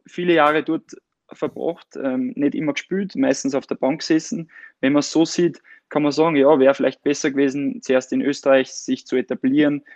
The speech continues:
ähm, und dann irgendwo als gestandene Nummer eins hinzuwechseln. Aber was ich auf keinen Fall missen möchte, sind die, die ganzen Erfahrungen, ähm, die ich gemacht hab, ähm,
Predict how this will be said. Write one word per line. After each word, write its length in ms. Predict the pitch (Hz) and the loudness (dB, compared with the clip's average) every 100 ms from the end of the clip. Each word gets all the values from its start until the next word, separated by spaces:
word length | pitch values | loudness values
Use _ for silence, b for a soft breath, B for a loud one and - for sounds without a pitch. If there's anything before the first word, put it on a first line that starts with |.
| _ | _
ähm, 340 | - 127 123 123 | -4 -2 0 -2
und 240 | 135 127 | -4 -2
dann 160 | 131 139 | 0 2
irgendwo 300 | 143 143 135 | 0 0 0
als 120 | 127 | 0
gestandene 440 | - 135 139 135 135 | -2 0 2 2 2
Nummer 380 | 131 127 - | 2 0 -2
eins 160 | 131 143 | -4 -2
hinzuwechseln. 640 | 139 131 - 117 - - - b b b - | -4 -4 -6 -6 -8 -18 -20 b b b 0
Aber 460 | 135 127 143 - _ _ _ | 2 4 2 2 _ _ _
was 220 | - 135 131 | -6 -4 -4
ich 60 | |
auf 120 | 143 | -6
keinen 220 | - 143 147 | -4 -4 -2
Fall 180 | 143 | -4
missen 340 | 143 160 - 156 | -4 -6 -10 -6
möchte, 280 | 135 135 - | -6 -6 -6
sind 160 | 127 | -4
die, 180 | 127 123 | -2 -4
die 100 | 123 | -4
ganzen 340 | 127 127 - | -4 -6 -4
Erfahrungen, 600 | 127 - 127 143 143 127 123 | -4 0 2 2 2 0 0
ähm, 340 | 127 120 117 - | -2 -4 -4 -2
die 120 | 127 | -2
ich 60 | |
gemacht 380 | - 131 135 - | -2 0 -2 0
hab, 240 | 139 127 120 | -2 0 -2
ähm, 280 | 127 123 | -2 -4